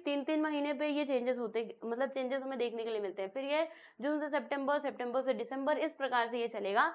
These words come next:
ओके, तो देखो ये स्प्रिंग इक्विनॉक्स है, ये ऑटमनल इक्विनॉक्स है, ठीक है, याद रखना। हाँ, चलो, तो समझ में आया क्या गलती थी? तो इसीलिए मैंने, मैंने ना जब मैं आपको पढ़ा रही थी तब भी मैंने आपको दो डायग्राम most important करके बोले थे,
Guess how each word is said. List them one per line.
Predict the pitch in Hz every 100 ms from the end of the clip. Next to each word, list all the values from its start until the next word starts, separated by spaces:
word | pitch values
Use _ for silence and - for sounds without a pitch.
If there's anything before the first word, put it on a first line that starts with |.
| - - -
ओके, | 302 247 214
तो | 202
देखो | 247 285
ये | 330 330 339
स्प्रिंग | 339 285 302
इक्विनॉक्स | 302 254 294 294 302 -
है, | 330 302
ये | 269
ऑटमनल | 262 247 269 269
इक्विनॉक्स | 254 - 226 208 196
है, | 190
ठीक | 190 247
है, | 330
याद | 254 240
रखना। | 220 214 233 226
हाँ, | 247 320 - _ _ _ _
चलो, | 269 214 - - -
तो | 254
समझ | 311 359
में | 359 370
आया | 330 330
क्या | 330 330
गलती | 311 302 311
थी? | 302
तो | 294 311
इसीलिए | - 285 330 349
मैंने, | 339 339
मैंने | 320 277 285
ना | 320 339
जब | 262 269 254
मैं |
आपको | 285 277 -
पढ़ा | 262 262 240
रही | 254
थी | 240 277
तब | 269 247
भी | 294 320
मैंने | 302 285
आपको | 294 254 254 294
दो | 220 277
डायग्राम | 269 240 233 254 240
most | 262 302 302
important | 277 233 233 240
करके | 214 196 214
बोले | 190 190
थे, | 202